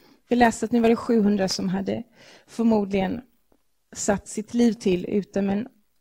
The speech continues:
så många som hade ändå räddats. Och varför har då godhet degraderats i vårt samhälle? Och varför strävar inte vi mer efter godhet?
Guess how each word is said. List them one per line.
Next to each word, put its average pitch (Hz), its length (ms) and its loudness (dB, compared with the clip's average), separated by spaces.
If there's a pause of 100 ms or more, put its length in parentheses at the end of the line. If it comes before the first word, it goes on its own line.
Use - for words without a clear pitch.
(120)
så 254 380 0
många 202 320 0
som 190 200 -2
hade 185 460 -4 (500)
ändå 196 440 2 (240)
räddats. 214 760 0 (2750)
Och 247 180 4
varför 359 440 8
har 247 220 6
då 220 140 2
godhet 196 800 2
degraderats 247 1000 2
i 247 60 0
vårt 214 200 -2
samhälle? 240 880 2 (300)
Och 269 80 2
varför 311 220 4
strävar 330 800 2
inte 247 200 -4
vi 196 200 2
mer 175 500 0 (100)
efter 202 300 -4
godhet? 226 920 -2